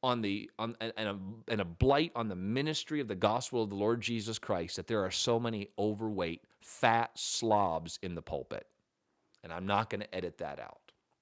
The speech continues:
But that overweight, um, guy in the pulpit just seems to picture the, the, the mind of the average Christian in the average independent fundamental Baptist church.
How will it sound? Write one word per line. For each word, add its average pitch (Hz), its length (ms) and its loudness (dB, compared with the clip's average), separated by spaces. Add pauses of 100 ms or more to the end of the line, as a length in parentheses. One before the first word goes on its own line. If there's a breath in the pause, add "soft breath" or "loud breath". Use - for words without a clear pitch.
(1900 soft breath)
But 123 160 6
that 147 220 10 (100)
overweight, 147 800 10 (340 soft breath)
um, 98 320 2 (400)
guy 139 280 8
in 135 220 4
the 113 80 2
pulpit 143 560 4 (220 soft breath)
just 160 360 0 (320)
seems 170 380 2
to 139 80 6
picture 123 540 4
the, 101 220 -4
the, 117 240 -2
the 120 140 0
mind 156 520 2
of 101 100 2
the 95 160 2
average 92 420 2
Christian 95 580 -2
in 107 120 -4
the 107 140 -2
average 101 460 2
independent 104 680 0
fundamental 87 440 -4
Baptist - 500 -8
church. - 440 -14